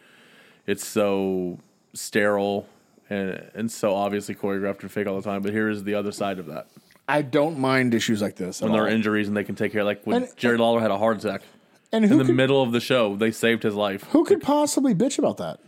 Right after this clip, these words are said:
Speaker 2: Like,
Speaker 1: I've seen it.
Speaker 2: like, I have no problem at all with going, "Oh, that guy's seriously hurt, get him back." A re-, um, that part I don't mind. Um, stopping a match 'cause there's a trickle of blood on a forehead,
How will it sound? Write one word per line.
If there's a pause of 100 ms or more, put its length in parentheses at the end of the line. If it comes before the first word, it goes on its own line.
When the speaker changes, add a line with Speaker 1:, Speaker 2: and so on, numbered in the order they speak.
(960)
Speaker 2:
Like,
Speaker 1:
I've
seen
it. (960)
Speaker 2:
like,
I
have
no
problem
at
all
with
going,
"Oh,
that
guy's
seriously
hurt,
get
him
back."
A
re-, (480)
um, (300)
that
part
I
don't
mind. (180)
Um,
stopping
a
match
'cause
there's
a
trickle
of
blood
on
a
forehead,